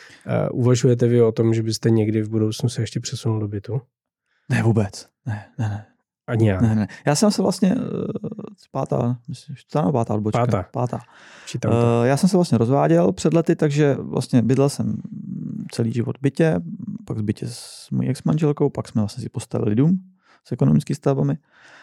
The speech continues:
Speaker 2: Eh, po nějaké době jsme se rozešli, takže já jsem se pak nakrátko přestěhoval do bytu, vlastně, pak jsem sešel partnerku, k té jsem se taky přestěhoval do bytu, ale jako každým, každý, každou, každé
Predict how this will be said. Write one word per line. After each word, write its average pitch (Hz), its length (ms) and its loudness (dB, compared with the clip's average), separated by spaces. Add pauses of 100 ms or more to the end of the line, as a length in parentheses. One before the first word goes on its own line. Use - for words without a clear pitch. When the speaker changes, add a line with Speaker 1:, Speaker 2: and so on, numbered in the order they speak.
(320)
Speaker 2:
Eh, 123 40 -2 (1120)
po 131 100 -4
nějaké 123 300 2
době 113 240 0
jsme 117 200 -2
se - 140 -8
rozešli, 151 440 0
takže 127 240 -2
já 120 80 2
jsem 120 140 0
se - 120 -4
pak - 220 -6 (240)
nakrátko 127 420 0
přestěhoval 120 400 0
do 107 80 2
bytu, 156 400 2
vlastně, 139 340 -4
pak 120 160 -8
jsem 131 120 -2
sešel 123 240 -4
partnerku, 120 380 -2
k 117 80 -12
té 117 120 0
jsem 127 140 0
se 123 100 -4
taky 117 220 -8
přestěhoval 131 400 -2
do 131 80 4
bytu, 135 380 0 (380)
ale 120 180 2
jako 113 240 0
každým, 113 460 2
každý, 113 360 0
každou, 113 600 2
každé 117 460 2